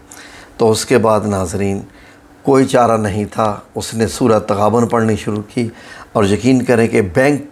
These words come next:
की amount उसके बैंक में वापस आ गई। नाजरीन, आपकी कोई चीज़ खो जाए, आप ये पढ़ें,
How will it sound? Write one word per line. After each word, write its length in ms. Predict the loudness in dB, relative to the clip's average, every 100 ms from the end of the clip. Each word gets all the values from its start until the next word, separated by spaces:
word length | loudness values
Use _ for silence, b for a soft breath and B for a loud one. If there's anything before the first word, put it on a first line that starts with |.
| -4
की 160 | -2
amount 840 | -2 -4 -2 0 2 4 4 2 -4 -16 -12
उसके 320 | -10 -2 0
बैंक 340 | 0 -2 -4
में 180 | -2 -2
वापस 460 | -2 -4 -6 -10 -10 -10
आ 80 |
गई। 340 | -12 -12 -16 -18 -18 -20 -20 -20 -20 -20 B B B B B B
नाजरीन, 380 | 2 2 2 2
आपकी 300 | 2 2 -2
कोई 200 | 0 -2
चीज़ 300 | -2 -6 -8
खो 320 | -6 2 4
जाए, 340 | 4 4 2 0 -8 -20 _
आप 220 | 0 0 2
ये 160 | 0
पढ़ें, 400 | 0 -2 -2 -6